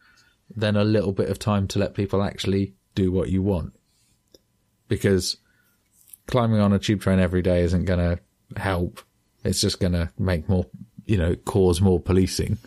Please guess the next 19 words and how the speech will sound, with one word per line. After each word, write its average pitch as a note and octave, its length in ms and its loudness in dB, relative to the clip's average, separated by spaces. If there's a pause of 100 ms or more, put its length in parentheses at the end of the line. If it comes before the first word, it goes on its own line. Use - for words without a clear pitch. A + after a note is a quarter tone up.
(600)
At F#2+ 120 0
the F#2+ 80 0
same G#2+ 240 0
time, F2+ 400 0 (320)
leaving F#2 340 2
it - 220 -2 (1000)
entirely F#2+ 640 -2
too F2 220 -4
long, E2 380 -4 (640)
and F2+ 220 -4
people F#2+ 380 -2
think F2+ 260 -2
it's - 540 -6 (260)
gone F2+ 160 0
away, F2+ 580 0 (280)
which - 180 -4
it E2+ 80 -4
definitely D#2+ 380 -4
hasn't. F2+ 340 -4